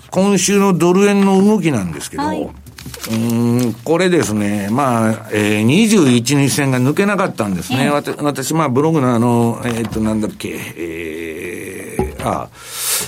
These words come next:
Speaker 1: メルマガのブログにも書いたんですけど、この、まあ、一両日中にに抜けるかどうかと、この二十一日線を。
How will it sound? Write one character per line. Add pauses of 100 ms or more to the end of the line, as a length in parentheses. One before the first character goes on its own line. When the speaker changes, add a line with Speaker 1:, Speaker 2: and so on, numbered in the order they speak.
Speaker 1:
メ
ル
マ
ガ
の
ブ
ロ
グ
に
も
書
い
た
ん
で
す
け
ど、
こ
の、
ま
あ、
一
両
日
中
に
に
抜
け
る
か
ど
う
か
と、
こ
の
二
十
一
日
線
を。